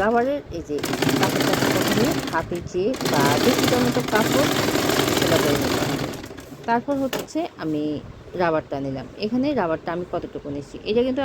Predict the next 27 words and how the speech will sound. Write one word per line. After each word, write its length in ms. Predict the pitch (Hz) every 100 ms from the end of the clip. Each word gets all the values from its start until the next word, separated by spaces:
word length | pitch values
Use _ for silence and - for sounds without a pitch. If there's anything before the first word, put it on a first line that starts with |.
| 247
আমি 140 | 262 359 302 202
এই 120 | 143 131 123 - - - - - -
চার 140 | 202 -
থেকে 140 | 214 247
পাঁচ 140 | 240 208
বছরের 280 | 208 233 226
বেবির 220 | 202 202 202
জন্য 120 | 202 196 190
কিন্তু 220 | 185 247 - 208
এই 80 | 170
মাপটা 240 | 147 - 156
এনেছি 220 | 147 - 156
সাড়ে 200 | 196 160 139
আট 100 | - 123
ইঞ্চি। 260 | - - - - - - - - -
তো 80 | 185 175 165 180
বেবি 240 | 180 185 180
যদি 140 | 180 175 175
জিরো 160 | 233 254
থেকে 260 | 254 - 226 302 - - 170
আপনার 500 | - 156 156 151 151 160
হচ্ছে 440 | - - - - 220 226
এক 80 | -
বছর 200 | 214 226 214
বেবি 180 | 220 226
হয়ে 120 | 233 240
থাকে 160 | 240